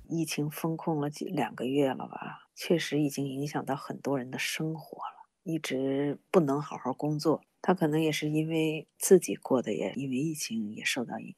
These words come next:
响，可能也是有感而发吧。唉，目的也是为了让大家都好过一点嘛，他自己也好过一点，只是跟着去而已。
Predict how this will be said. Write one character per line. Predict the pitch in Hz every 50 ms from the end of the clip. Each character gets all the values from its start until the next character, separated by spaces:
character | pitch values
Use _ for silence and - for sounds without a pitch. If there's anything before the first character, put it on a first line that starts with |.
| -
响， | - - - - - - _
可 | - - - 147
能 | 147 147
也 | 147 131
是 | 123 - 123 123
有 | 120 120 131
感 | - - 117 - -
而 | 104 104
发 | - - 117 107 104
吧。 | - - - - - - _ _ _ _ _ _ _
唉， | - - - - - - - - - - - - - - - - - _ - - _
目 | - 190 190 185
的 | 160 143 -
也 | - - -
是 | 117 - - 135
为 | 135 135 135 127
了 | 120 117 113 117 120 - - _ _ _
让 | - 123 120
大 | - 131 123 117
家 | 127 127 123
都 | - 143 135
好 | - - - -
过 | - - 139 135 120
一 | 123 127
点 | - - - - - -
嘛， | - - - _ _ _ _
他 | - - 151
自 | 151 - 156 147
己 | 147 - -
也 | - - 123 127
好 | - - - -
过 | - - - - - -
一 | 67 -
点， | - - - - - _ _ _ _ _
只 | - - 117 107
是 | - - 147 147
跟 | - 143 143 143
着 | 143 139
去 | 143 - - - 147 131
而 | - - 101 107 113
已。 | - - - - -